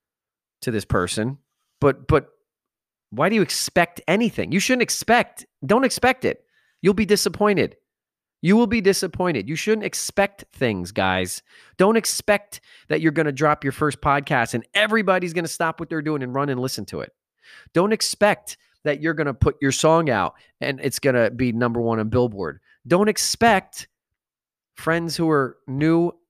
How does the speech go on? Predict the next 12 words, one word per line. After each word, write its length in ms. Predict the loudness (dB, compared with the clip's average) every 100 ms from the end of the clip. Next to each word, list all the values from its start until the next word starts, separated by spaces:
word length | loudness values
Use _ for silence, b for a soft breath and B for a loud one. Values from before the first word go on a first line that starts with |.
| _ -8
or 140 | -4
soon 280 | -4 -4 -6
to 120 | -6
be 140 | -6 -4
new 220 | 0 0
authors 500 | 0 -2 0 -2 0
that 180 | -2 -2
you're 120 | 0
gonna 180 | 0 -2
drop 340 | -2 -2 -2
your 120 | -4
book. 460 | -4 0 0 -2 -20